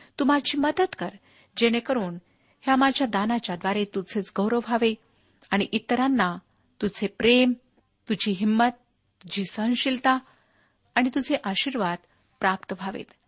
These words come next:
श्रोत्यानो, जर आपण आपल्या आध्यात्मिक दानांचा योग्य उपयोग कराल, तर नक्कीच अनेक लोकांच्या जीवनामध्ये कार्य होईल. अनेक लोक ख्रिस्ताच्या प्रेमाचा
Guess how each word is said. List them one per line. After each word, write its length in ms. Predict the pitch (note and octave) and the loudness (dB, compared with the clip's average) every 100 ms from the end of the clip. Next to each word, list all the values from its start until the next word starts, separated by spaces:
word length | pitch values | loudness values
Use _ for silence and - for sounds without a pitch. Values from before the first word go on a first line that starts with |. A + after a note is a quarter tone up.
| _ _ _ _ - | _ _ _ _ -8
श्रोत्यानो, 460 | - G#3+ A3 A3+ | -4 0 0 0
जर 240 | G#3 G3 F#3+ | -2 -4 -4
आपण 400 | - F#3+ A#3 F#3 F3 _ - | -4 -2 0 0 -4 _ -6
आपल्या 280 | G#3 A3+ - | -4 -2 0
आध्यात्मिक 640 | - F3+ - B3+ C4+ C#4 | 0 -2 -4 -4 -2 -4
दानांचा 440 | A#3 G3+ A3 G#3+ A3+ | -2 -4 -2 -4 -2
योग्य 380 | G3+ G3+ F#3+ G#3 | 0 -2 -2 -4
उपयोग 300 | - - G3 G3 | -4 -6 -6 -6
कराल, 320 | - A3+ F#3+ F3 _ _ _ _ _ - | -4 0 0 -2 _ _ _ _ _ -4
तर 80 | C4 | 0
नक्कीच 600 | C#4+ E4 - G3+ - - _ - _ | 0 0 0 0 0 -14 _ -20 _
अनेक 460 | B3+ D4+ E4+ E4 - - | 0 0 0 -2 -6 -12
लोकांच्या 640 | G3+ G3 A3 A#3+ A#3+ A3 A#3 | 0 2 2 0 -2 -2 -4
जीवनामध्ये 680 | G3+ G3 G3+ G3 G#3 A3+ | -2 -2 -2 -2 -4 -4
कार्य 320 | G#3 F3+ F3+ F#3+ | -4 -4 -4 -4
होईल. 300 | - G#3 G#3 _ _ _ _ - | -6 -8 -10 _ _ _ _ 0
अनेक 300 | G#3+ A3+ A#3 | 0 0 2
लोक 260 | B3 B3 _ _ _ _ | 2 2 _ _ _ _
ख्रिस्ताच्या 600 | - C#4 - C#4+ C#4 C#4+ | 0 0 0 -2 0 0
प्रेमाचा 580 | C#4 G#3 G3+ A3 G#3+ A3+ | 0 -2 0 -2 -2 -2